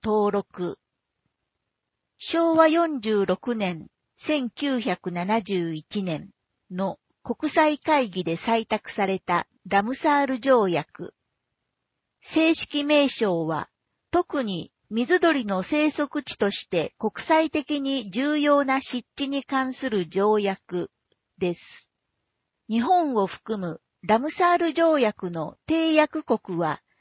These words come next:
自国の湿地を条約で定められた国際的な基準に従って、ラムサール条約湿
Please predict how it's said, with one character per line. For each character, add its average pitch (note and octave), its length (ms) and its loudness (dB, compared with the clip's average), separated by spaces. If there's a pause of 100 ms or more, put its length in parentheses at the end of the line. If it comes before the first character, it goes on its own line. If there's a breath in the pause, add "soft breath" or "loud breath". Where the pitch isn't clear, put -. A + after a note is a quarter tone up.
自 F3+ 160 -8
国 D#4 380 0
の C#4+ 240 2
湿 - 200 -12 (120)
地 B3+ 160 -4
を A#3+ 240 4 (240)
条 D#4 240 4
約 D#4+ 260 2
で D4 140 -2
定 C#4+ 280 2
め D4 140 0
ら D4 140 2
れ B3 100 0
た - 360 -4
国 - 220 -12
際 D#4+ 260 2
的 D4 260 -4
な C4+ 160 -2
基 B3+ 180 -4
準 B3 320 -4
に A#3+ 100 -4
従 A#3 380 -4
っ G#3+ 80 0 (220)
て、 G#3 200 0 (400)
ラ G#3+ 140 2
ム C#4 100 0
サ D#4+ 240 4
ー D#4 60 4
ル D4 140 -2
条 C#4+ 260 4
約 C#4+ 300 0
湿 - 260 -2